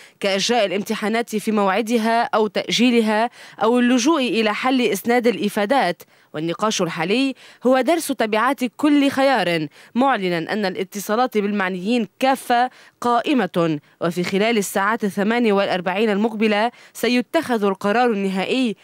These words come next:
في هذه القضية. من ناحيته، أعلن مجلس عمداء الجامعة اللبنانية في بيان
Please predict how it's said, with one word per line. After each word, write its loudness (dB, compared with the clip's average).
في -2
هذه 0
القضية. -6
من 6
ناحيته، 2
أعلن 2
مجلس 0
عمداء 2
الجامعة 0
اللبنانية 0
في -4
بيان 0